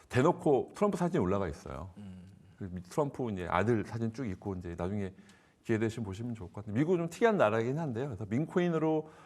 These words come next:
Speaker 1: 어, 본인의 것도 있고 뭐 자기 부인 이렇게 했었는데 그 사실은 신뢰, 굉장히 밈코인이 이제 다이나믹하게 많이 오르긴 했는데 좀 조정이 됐죠. 사실 그래서,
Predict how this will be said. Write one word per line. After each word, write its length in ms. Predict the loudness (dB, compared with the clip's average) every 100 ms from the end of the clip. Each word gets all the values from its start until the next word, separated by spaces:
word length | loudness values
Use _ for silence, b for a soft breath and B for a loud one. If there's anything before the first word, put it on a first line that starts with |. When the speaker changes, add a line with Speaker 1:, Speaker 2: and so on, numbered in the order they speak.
| B B B B
Speaker 1:
어, 200 | -2 -2
본인의 440 | 2 4 6 4 4
것도 260 | 2 2
있고 480 | 0 -2 -2 2 2
뭐 400 | 0 -2 -4 -8 -12
자기 240 | -8 -6
부인 380 | -4 0 0 0 -8
이렇게 180 | -4 -4
했었는데 680 | 0 -2 -2 -4 -6 -8 -12
그 80 | -10
사실은 400 | -6 -4 -2 -4
신뢰, 800 | -4 2 4 4 4 2 0 -4 B B B _ _ 0
굉장히 260 | 4 6
밈코인이 420 | 4 2 2 2
이제 120 | 2 0
다이나믹하게 540 | 2 4 4 4 2
많이 180 | 2 4
오르긴 320 | 2 2 2
했는데 600 | 2 0 0 -2 -2 -6 -16 -14
좀 100 | -14 -12
조정이 360 | -4 0 2 0
됐죠. 360 | -4 -10 -10 -10 _ _
사실 240 | -12 -6 -6
그래서, 320 | -4 -6